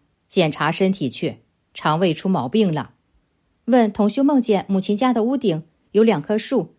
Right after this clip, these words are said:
结了很多果实，梦中他还吃了大枣。这时有人跟他说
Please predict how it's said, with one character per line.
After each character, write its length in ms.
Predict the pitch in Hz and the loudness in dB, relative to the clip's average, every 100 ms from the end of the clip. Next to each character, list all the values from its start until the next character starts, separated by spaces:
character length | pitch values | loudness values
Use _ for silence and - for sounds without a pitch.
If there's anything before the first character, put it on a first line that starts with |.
| _ _ | _ _
结 180 | - 226 | 0 2
了 100 | 208 | 2
很 140 | 190 | 0
多 140 | 175 220 | 0 0
果 180 | 208 127 | 0 -2
实， 380 | - 147 190 - _ _ - | -4 -6 -6 -10 _ _ 0
梦 200 | 220 196 | 0 2
中 300 | 214 220 - _ | 0 -2 -8 _
他 120 | - 214 | -6 -2
还 120 | 214 | -2
吃 160 | - | 0
了 80 | 226 | 0
大 220 | 202 285 | 2 -2
枣。 320 | 208 156 - - _ _ _ | 0 -2 -6 -12 _ _ _
这 160 | - | 2
时 220 | 208 208 208 | 2 4 2
有 100 | 165 | 2
人 180 | 175 | 0
跟 120 | 196 226 | -2 -2
他 120 | 220 | -2
说 360 | 220 254 254 | 2 0 0